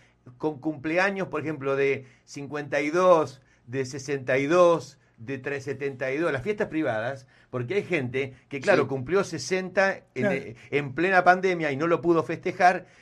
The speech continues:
Speaker 1: entonces ahora está haciendo, est-, este año te hablo, ¿eh? Está haciendo fiestas privadas muchas, y digo, "¿Cómo? Claro, están festejando los sesenta por el cambio de década, por ejemplo, que hay muchas fiestas privadas". ¿Vos hacés fiestas privadas, Cacho, también? ¿Allá?
Speaker 2: Sí, sí,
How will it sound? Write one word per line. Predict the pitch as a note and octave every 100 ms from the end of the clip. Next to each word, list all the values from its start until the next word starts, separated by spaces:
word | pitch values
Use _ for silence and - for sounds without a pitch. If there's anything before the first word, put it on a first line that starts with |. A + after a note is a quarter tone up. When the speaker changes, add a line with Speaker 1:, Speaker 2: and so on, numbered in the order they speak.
| -
Speaker 1:
entonces | C3 E3 D3+
ahora | F3
está | E3+ E3
haciendo, | E3 E3 D3+
est-, | F#3 -
este | F#3 F#3+
año | E3 A2+
te | A2
hablo, | G2+ A#2+
¿eh? | C3 -
Está | C3+ B2+
haciendo | F3+ F#3 D3+ B2+ A#2+
fiestas | F#3+ G3+ F#3
privadas | F3+ F#3 E3+
muchas, | F3+ G#3+ G#3 F#3 - -
y |
digo, | E3+ G3
"¿Cómo? | A3 E3+
Claro, | F#3+ C3
están | - F#3 G3
festejando | F#3+ F3+ F3+ E3
los | D#3+
sesenta | E3+ F3 B3 G#3+ E3+
por | E3
el | E3 D3+
cambio | G3 G#3 G3
de | F#3
década, | G3+ G3+ F#3 D#3+ D#3
por | D#3
ejemplo, | E3 E3+ C#3
que | C3+
hay |
muchas | E3 E3+ C3+
fiestas | B2+ E3 D3+
privadas". | C#3 E3 D#3 E3 D#3+ - - -
¿Vos | G#3 G3+
hacés | A3 A3
fiestas | A3 G#3
privadas, | E3 D#3 G3+ G#3
Cacho, | - G#3 G3+
también? | C#3+ C3+ G3 A3+ G3+ - _ _ _ _ _ _ _ - _ _ _ _ _ _ -
¿Allá? | - G#2 E3
Speaker 2:
Sí, | E3+ E3+ D#3 A#2
sí, | - D3 D3+